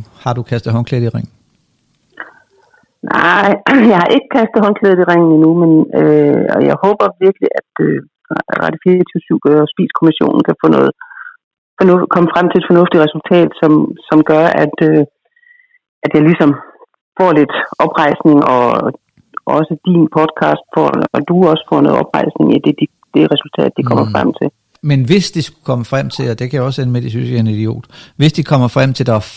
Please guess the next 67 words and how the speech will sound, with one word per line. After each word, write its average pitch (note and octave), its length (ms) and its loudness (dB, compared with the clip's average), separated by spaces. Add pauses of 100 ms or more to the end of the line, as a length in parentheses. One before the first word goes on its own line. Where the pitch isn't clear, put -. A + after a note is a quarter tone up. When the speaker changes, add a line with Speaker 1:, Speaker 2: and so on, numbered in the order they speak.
Speaker 1:
fejl C3 240 0 (180)
i - 0 - (140)
D - 20 -6 (220)
R's G#2+ 160 -10
dokumentar, A2+ 500 -6
tror B2 140 -6
du A#2+ 140 -6
så, C3+ 40 -2
at, B2 160 -6 (240)
at, A2 80 -4 (120)
at A2 240 -8
der A#2+ 100 -6
bliver A2+ 220 -4
rettet D#3 220 -2
noget D3 180 0
fra C#3+ 120 -4
D - 20 -8 (160)
R's C3 140 -12
side? B2+ 160 -8 (260)
Vil B2 100 -4
de A#2 40 -4
Speaker 2:
Nej, A#2 160 2
Speaker 1:
tage E3 180 2
Speaker 2:
nej, D3+ 80 0 (140)
nej, D3 80 0 (100)
nej, C3+ 60 0 (100)
det E3+ 80 2 (100)
tror F#3 120 -2
jeg C3 100 0
ikke, - 140 -8
de D#3 100 -8
vil, C3+ 80 -4 (120)
det D#3+ 120 2
tror - 120 -10
jeg C#3+ 60 0
ikke, - 100 -4
de D3 80 0
vil C#3+ 100 -2
gøre. B2+ 200 0
Så D3 120 2
har C#3+ 140 2
de - 120 -6
jo, A2 40 -2 (200)
altså, - 160 -2 (360)
det D#3 100 2
vil D#3+ 120 2
de D#3 60 2
jo C#3 120 4
ikke - 120 -16 (400)
indrømme, D#3 460 2
det A#2+ 80 -4
tror - 120 -6
jeg - 80 -4
ikke, - 120 -18
de C#3 80 -8
vil. - 80 -8 (480)
Jeg C#3 80 0 (200)
har F#3 100 0 (200)
faktisk - 280 -6 (100)
min E3 120 4 (520)
bange D3 240 0 (160)
anelse D#3+ 280 2 (120)
for, D3+ 100 0 (100)
at D3+ 60 -6 (100)
de D#3 60 -2 (140)
vil, C#3+ 120 0 (760)
øh, D3 220 4